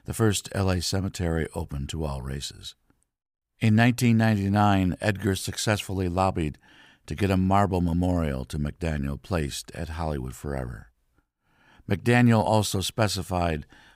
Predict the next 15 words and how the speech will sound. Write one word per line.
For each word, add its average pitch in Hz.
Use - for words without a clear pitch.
what 101
was 98
to -
become 92
of 78
her 82
Oscar, 78
which 90
an 87
appraiser 87
dismissed 82
as 76
having 73
no 87
value, 73